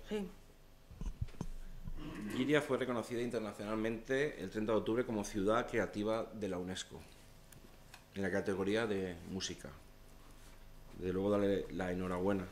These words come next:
Speaker 2: como representantes del plenario. Solo hay veintiún ciudades en el mundo y en España está Sevilla y Lliria. El Partido Socialista, hace un año, en noviembre del dos mil dieciocho, presentó una moción que aprobamos todos por unanimidad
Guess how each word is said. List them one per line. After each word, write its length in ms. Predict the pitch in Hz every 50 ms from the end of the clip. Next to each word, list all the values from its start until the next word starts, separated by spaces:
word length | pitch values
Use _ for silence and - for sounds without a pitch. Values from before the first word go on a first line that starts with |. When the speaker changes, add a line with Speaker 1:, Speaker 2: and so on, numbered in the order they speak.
| - - -
Speaker 2:
como 280 | 92 90 90 90 90 90 - - - - - - - -
representantes 520 | - 80 85 87 90 92 95 92 90 90 90
del 80 | 92
plenario. 360 | - 90 90 92 95 92 92 90 - - - - - - - - - - - - - - - -
Solo 200 | - - 107 104
hay 60 | 104
veintiún 360 | 104 104 101 98 110 107 104 104
ciudades 400 | - 104 101 101 104 101 98 110
en 80 | 101
el 60 | 98
mundo 520 | 101 101 104 107 107 110 123 131 131 - - - - - - -
y 80 | 92
en 80 | 95 92
España 300 | 92 - - 92 95 101
está 300 | 98 - - 90 85 90
Sevilla 560 | - - 90 87 95 98 101 110 110 117 - -
y 80 | 87 90
Lliria. 320 | 85 87 87 - 76 - - - - - - - - - - - - - - - - - - - - - - - - - - - -
El 60 | -
Partido 300 | - - 87 - 113 113
Socialista, 640 | 104 113 101 113 107 120 123 - - 151 147 151 147 - - - - - - - - -
hace 420 | 98 - - 101 98 95 95 92 92 - - - - - - - - - - - -
un 100 | 90 98
año, 320 | 104 107 107 104 104 110 131 135
en 80 | 104 95
noviembre 400 | 92 92 95 98 101 98 95 95
del 240 | 95 95 95 95
dos 140 | 95 95 92
mil 160 | 95 98 98
dieciocho, 500 | 95 98 - - 98 98 - - 107 110 - - - - - -
presentó 280 | 104 98 98 92 110
una 80 | 107 107
moción 300 | 113 110 101 - 120 110
que 40 | 101
aprobamos 500 | 92 - 95 95 98 101 98 95 - -
todos 200 | 98 92 92 -
por 140 | - 98
unanimidad 560 | 95 95 95 98 98 98 98 98 98 101 101